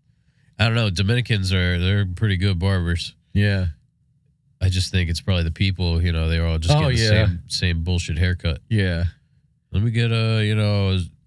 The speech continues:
Speaker 1: a, a skin fade to a three or whatever.
Speaker 2: Yeah.
Speaker 1: I haven't been to a barber in I don't even know how long. Long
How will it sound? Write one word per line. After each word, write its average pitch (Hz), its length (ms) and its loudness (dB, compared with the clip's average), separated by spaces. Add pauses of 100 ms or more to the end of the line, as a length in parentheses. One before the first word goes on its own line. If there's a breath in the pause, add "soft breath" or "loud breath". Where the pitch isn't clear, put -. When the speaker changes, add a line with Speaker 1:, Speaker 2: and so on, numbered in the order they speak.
(120)
Speaker 1:
a, 90 60 -2
a 82 180 0
skin 120 380 -2
fade 120 560 -2
to 107 140 0
a - 40 -2
three 85 480 -2 (1900)
or 82 80 -4
whatever. 80 480 -2 (160)
Speaker 2:
Yeah. 87 380 0 (3250)
Speaker 1:
I 95 40 0
haven't 87 240 0
been 82 240 0
to 87 140 0
a 82 40 0
barber 82 460 -2
in 82 200 -2
I 85 140 -2
don't 82 100 -2
even 78 140 -6
know 85 140 -2
how 82 60 -2
long. 80 80 -4
Long - 180 0